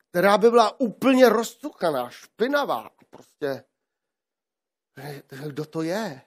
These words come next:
Já jsem tvoje nevěsta." Tak se lekne. To cože?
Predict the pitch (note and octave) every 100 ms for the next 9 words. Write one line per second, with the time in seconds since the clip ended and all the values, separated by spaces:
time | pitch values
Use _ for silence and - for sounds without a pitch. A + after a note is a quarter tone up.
0 | _ _ _ _ _ _ _ _ _ _
1 | _ - D3 C#3+ D#3+ F3+ F#3+ F#3 G3 A#3+
2 | - - - _ _ _ _ _ _ _
3 | _ - D#3 - G#3+ G#3+ E3+ C#3+ C#3+ _
4 | _ - - _ _ _ - - - E3